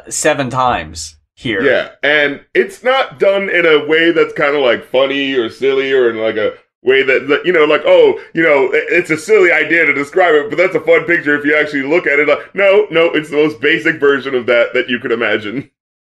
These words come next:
Speaker 1: So, I'm, I'm, I'm trying to figure out who is supposed to be who in this picture, but I guess
Speaker 2: I
Speaker 1: it doesn't really matter.
Speaker 2: I think the guy at the bottom is supposed to be Sleepy Brown, 'cause he's the, the bald-headed dude.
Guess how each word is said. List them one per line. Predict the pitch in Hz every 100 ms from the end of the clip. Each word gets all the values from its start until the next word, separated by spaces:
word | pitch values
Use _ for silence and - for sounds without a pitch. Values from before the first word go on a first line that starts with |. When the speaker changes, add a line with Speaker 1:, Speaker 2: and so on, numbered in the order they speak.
| _ _ _ _ _
Speaker 1:
So, | - - - 196 170 170 165 - _ _ _ _ _ _ _ _ _
I'm, | - 175
I'm, | 175 180
I'm | 147
trying | 180 247
to | 285
figure | - 170 156
out | 147 131 - -
who | 165 165
is | 165 151
supposed | 143 139 135
to |
be | 120 113
who | 120
in | 117
this | 110 107
picture, | 120 110 113 104
but | 113 110 - _ _ _ -
I | 131
guess | 156
Speaker 2:
I | 131
Speaker 1:
it |
doesn't | 139 120 95
really | 110 127 113
matter. | 101 101 98 101 104
Speaker 2:
I | 156
think | 135 - 170 180 170 -
the | 156
guy | 151 135 131
at | 127
the | 123
bottom | 120 117 110
is |
supposed | 110 107
to | 98
be | 104
Sleepy | 110 107 101
Brown, | 98 95 92
'cause | 98 95
he's | 131 117
the, | 110 107 104
the | 98
bald-headed | 98 107 101 101 92 85
dude. | 82 78 73